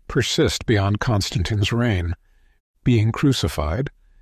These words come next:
the condemned prisoner, called the Crucurius,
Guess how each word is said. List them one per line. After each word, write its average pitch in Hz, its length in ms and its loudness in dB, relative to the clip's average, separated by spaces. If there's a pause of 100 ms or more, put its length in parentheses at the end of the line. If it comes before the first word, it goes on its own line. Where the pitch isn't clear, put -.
(380)
the 147 100 0
condemned 156 500 2
prisoner, 117 480 0
called 113 300 -2
the 107 80 -4
Crucurius, 127 800 0